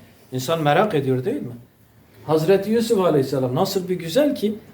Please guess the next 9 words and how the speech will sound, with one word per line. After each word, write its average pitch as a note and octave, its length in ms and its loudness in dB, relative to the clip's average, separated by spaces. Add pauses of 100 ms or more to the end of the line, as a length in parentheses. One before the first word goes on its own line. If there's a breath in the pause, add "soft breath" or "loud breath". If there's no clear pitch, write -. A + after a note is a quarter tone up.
(140)
o E3+ 100 -2
zamanki E3 460 -2
şeyler F3+ 380 2 (100)
elini E3 280 0
yüzünü E3+ 340 0
kesmişler C3 640 -2
mesela, C#3+ 300 -2
farkına D#3 440 2
varmamışlar A#2 540 -4